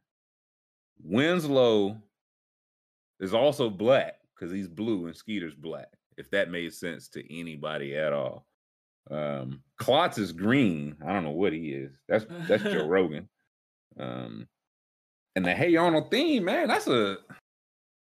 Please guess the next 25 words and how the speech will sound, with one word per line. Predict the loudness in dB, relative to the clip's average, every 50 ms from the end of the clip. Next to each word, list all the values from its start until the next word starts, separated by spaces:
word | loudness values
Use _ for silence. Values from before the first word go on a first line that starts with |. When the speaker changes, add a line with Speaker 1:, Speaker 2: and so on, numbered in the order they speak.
| _ _ _ _ -10 -8
Speaker 1:
uh, | -2
people | 2 2 2 2 2
been | 0 0 0
putting | 2 2 2 4
their | 2 2 2
five | 2 2 2 2 4 2 2 2
in | 2 2 2
here. | 2 4 4 4 4
I've | 4 2 0
seen | -2 -2 -2 -2
some | 0 -2 -2 0
good, | 4 4 4 4 2 0
I | 0 0
haven't | 0 0 0 -2
seen | -2 -2 -2
a | 0
five | 2 4 4 4 4 4
better | 2 2 2 2
than | 0 -2 -2
mine, | -2 -2 0 -2 -2 -2
if, | -2 -4 -2 -2
if | -4 -4 -4
we're | -8 -8
being, | -6 -6 -6 -6 -6 -8 -10 -12 -10 -8
uh, | -6 -6 -4 -6 -8